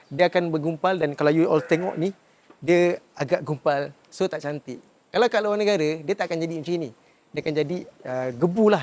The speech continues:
cantik. So, situasi Malaysia pun tak sesuai. That's why kita kena potong supaya lebih sihat, kurang stres dan dia boleh membesar dengan baik. Bila kita potong ni, kita akan potong,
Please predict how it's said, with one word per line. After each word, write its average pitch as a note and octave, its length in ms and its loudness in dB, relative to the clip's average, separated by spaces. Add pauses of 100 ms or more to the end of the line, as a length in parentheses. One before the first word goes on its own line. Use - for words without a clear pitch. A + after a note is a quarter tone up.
cantik. C#3+ 320 -8 (400)
So, G3 320 2 (240)
situasi F3 480 -4
Malaysia F3 240 -2
pun F#3 160 -6
tak E3 80 -8
sesuai. D#3+ 320 -4
That's C#3+ 160 -6
why D3 80 -6
kita C#3+ 80 -6
kena D3 160 -6
potong G#3+ 320 -4
supaya E3 240 0
lebih D#3 160 0
sihat, E3+ 400 0 (400)
kurang G#3 240 4
stres - 560 0
dan D3 160 -2
dia D3 80 -2
boleh D#3 160 0
membesar D3 400 -2
dengan C3 160 -8
baik. A#2 160 -8 (400)
Bila A3+ 160 4
kita C4+ 160 2
potong A#3 320 4
ni, G#3 160 -2 (480)
kita A3+ 240 4
akan G#3+ 160 0
potong, C4+ 480 2